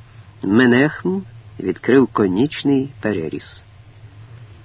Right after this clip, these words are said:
Усі ці дослідження готували шлях для Евкліда з Олександрії, чиї початки,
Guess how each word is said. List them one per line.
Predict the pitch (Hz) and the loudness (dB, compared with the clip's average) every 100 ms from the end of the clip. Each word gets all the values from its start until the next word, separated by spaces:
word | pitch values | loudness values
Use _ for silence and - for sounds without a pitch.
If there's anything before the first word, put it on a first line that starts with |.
| - - - - - - - - - - - - - - - - - - | -20 -20 -20 -20 -20 -20 -20 -20 -20 -20 -20 -20 -20 -20 -20 -20 -20 -6
Усі | 98 - 151 | -4 2 2
ці | 147 147 | 2 2
дослідження | 135 - 147 135 135 120 | 4 4 2 4 4 4
готували | 110 104 101 117 127 123 113 - | 2 0 2 4 4 2 0 -2
шлях | - - 85 92 110 110 | -4 -2 0 0 -2 -4
для | 92 98 92 | -4 -2 -2
Евкліда | 85 - 87 95 139 135 131 135 - - | -4 -8 -2 0 2 2 0 -4 -14 -10
з | 95 | -4
Олександрії, | 101 101 107 95 101 123 101 78 - - - - - - - - - - - - - - - - - | -2 -4 -4 -2 2 4 4 -2 -12 -20 -20 -20 -20 -20 -20 -20 -20 -20 -20 -20 -20 -20 -20 -20 -12
чиї | - 92 92 | -2 2 2
початки, | - 78 - 127 185 - - 82 | 0 -6 -2 0 0 -2 -4 -4